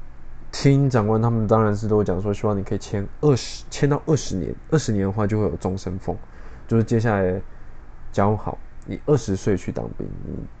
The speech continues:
签志愿役，你二十年后就是四十岁嘛，你四十岁的时候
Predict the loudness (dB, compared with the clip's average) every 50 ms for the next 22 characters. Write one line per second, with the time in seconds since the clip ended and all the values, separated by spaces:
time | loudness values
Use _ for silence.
0 | -18 -18 -16 -8 -4 -4 -4 -2 -2 -2 0 0 0 0 -2 -4 -2 0 0 0
1 | 0 -2 -2 -2 0 0 0 -2 -2 -2 -2 -2 0 0 0 2 2 0 0 -2
2 | -2 -2 0 0 0 0 0 0 -2 -2 -2 -6 -8 -12 -14 -12 -12 -10 -10 -10
3 | -4 -4 -2 -2 2 4 4 4 4 2 0 4 4 6 6 4 2 0 -4 -6
4 | -4 -4 -4 -4